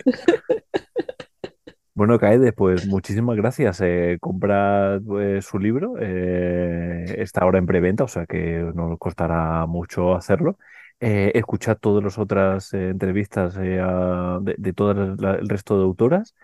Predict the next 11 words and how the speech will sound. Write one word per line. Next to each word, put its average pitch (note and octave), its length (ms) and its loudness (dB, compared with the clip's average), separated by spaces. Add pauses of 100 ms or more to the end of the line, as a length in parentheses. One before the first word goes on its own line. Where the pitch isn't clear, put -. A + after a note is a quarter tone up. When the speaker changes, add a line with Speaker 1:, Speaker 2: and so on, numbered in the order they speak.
(240)
Speaker 2:
Vamos G#2 280 -2
a G#2 40 -4
ir G2+ 60 -6
publicando G2 360 -2
una F#2+ 120 -2
cada F2+ 220 0
día, G2+ 220 2
o F#2 60 -6
sea F2+ 200 -6
que E2+ 680 -2 (180)
tenéis F#3 580 0